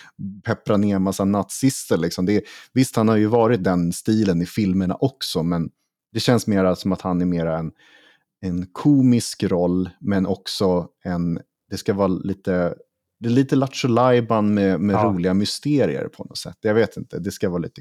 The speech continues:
Speaker 1: crazy och
Speaker 2: Ja,
Speaker 1: så.
Speaker 2: men jag håller med. Lite mer kom-, alltså, ta lite mer Monkey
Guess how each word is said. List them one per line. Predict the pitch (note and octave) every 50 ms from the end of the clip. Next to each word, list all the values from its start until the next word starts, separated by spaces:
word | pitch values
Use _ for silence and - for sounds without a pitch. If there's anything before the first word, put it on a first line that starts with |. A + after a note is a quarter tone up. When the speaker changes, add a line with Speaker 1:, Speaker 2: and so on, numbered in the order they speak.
| - -
Speaker 1:
crazy | F#2 E2+ - - - - -
och | - -
Speaker 2:
Ja, |
Speaker 1:
så. | C#3 E3+
Speaker 2:
men | F#3+
jag | G3
håller | F#3 G3+ A3 G#3+
med. | G#3+ F#3 A#2 G2+
Lite | B2+ F3+ E3+ - F#3
mer | D#3 B2+ A#2+ A#2 - _ -
kom-, | - - B2+ A#2+ A#2 -
alltså, | D3 C3+ D3+ C#3+ C#3+ - _ _ _ _
ta | - - F3+ F3
lite | E3 D#3+ D#3+ C#3 C3 -
mer | C#3+ C3
Monkey | A#2 A2+ A2+ A2+ A2 - B2